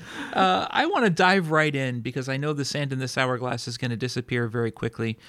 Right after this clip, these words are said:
Uh, you've done a lot of work on Russian history. Obviously, you were doing this work long before the Russian invasion of Ukraine, and, and I wanna have a discussion with you about the way that your writing of the past affects your view of the present and vice versa. So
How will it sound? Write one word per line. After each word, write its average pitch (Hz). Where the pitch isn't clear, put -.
Uh, 147
you've 220
done 208
a 151
lot 175
of 190
work 165
on 139
Russian 131
history. 120
Obviously, 151
you 131
were 131
doing 131
this 123
work 123
long 160
before 147
the 139
Russian 131
invasion 117
of 110
Ukraine, 110
and, 117
and 127
I 135
wanna 185
have 175
a 143
discussion 131
with 123
you 120
about 113
the 120
way 165
that 156
your 131
writing 151
of 120
the 120
past 165
affects 165
your 135
view 131
of 123
the 120
present 127
and 120
vice 120
versa. 117
So 127